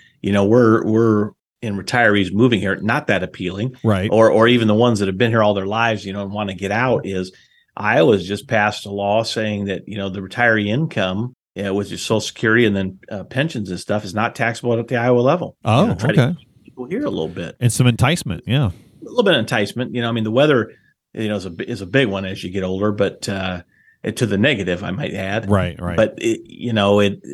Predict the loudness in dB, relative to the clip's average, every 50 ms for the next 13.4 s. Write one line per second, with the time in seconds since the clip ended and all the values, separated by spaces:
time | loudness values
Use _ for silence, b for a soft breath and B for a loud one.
0 | -6 2 2 4 6 6 4 4 2 2 0 0 0 -2 -2 0 0 0 0 -2
1 | -4 -6 -8 -10 -10 -10 -10 -6 0 0 0 2 2 2 2 4 2 0 -2 0
2 | 0 2 2 0 -2 -6 -8 -8 -6 -6 -6 -8 -8 -8 -12 -14 -10 -6 -6 -4
3 | -4 -4 -4 -4 -4 0 0 0 0 0 -2 -4 0 2 2 2 2 0 -2 -6
4 | -8 -8 -8 -8 -8 -10 -12 _ _ _ _ _ -6 -4 0 2 2 4 4 2
5 | 2 0 0 0 -2 -4 -6 -6 -4 -2 0 0 0 -2 -4 -8 -8 -8 -8 -8
6 | -6 -6 -6 -4 -4 -4 -4 -4 -2 -4 -2 -2 -4 -6 -6 -6 -4 -4 -2 0
7 | 2 0 0 0 -2 -6 -8 -4 -4 -4 -4 -4 -6 -6 -10 -10 -6 -6 -4 -4
8 | -4 -2 -2 -2 -2 -2 -2 -4 -6 -4 -2 -2 -2 -2 0 0 4 4 4 4
9 | 6 4 4 4 4 2 4 2 4 4 4 4 4 2 0 2 4 6 6 6
10 | 4 4 4 4 6 6 6 4 2 4 6 6 6 6 4 2 2 2 2 2
11 | 2 2 0 0 2 0 -2 2 4 4 4 4 2 2 0 0 0 0 4 6
12 | 6 6 4 2 2 2 2 2 2 0 -2 -2 -2 -2 -4 -8 -8 -2 -2 0
13 | 0 0 0 -2 -6 -10 -20